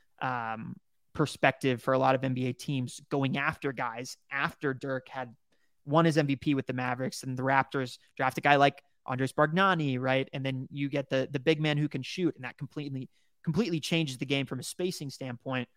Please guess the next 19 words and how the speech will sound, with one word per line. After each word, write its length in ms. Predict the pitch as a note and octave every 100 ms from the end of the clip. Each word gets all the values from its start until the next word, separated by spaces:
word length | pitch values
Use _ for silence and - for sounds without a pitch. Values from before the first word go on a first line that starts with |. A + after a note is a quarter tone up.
| _ _
Um, 300 | - C3 A#2 -
no 200 | E3 E3+
one 80 | C#3+
has 140 | B2+
affected 380 | B2 C3 - B2
the 80 | A#2+
game 400 | B2+ A#2+ A#2+ G#2 _ -
on 200 | D3 D3
the 60 | C3
court 300 | - A#2+ A#2+
in 100 | B2
basketball 440 | A#2+ - - A#2+
more 280 | A#2+ B2+ B2+
than 220 | B2 A#2
Steph 320 | - C3+ B2+
Curry. 400 | - C3 A2+ A#2 -
And 100 | C3
I 100 | B2
just 240 | B2 -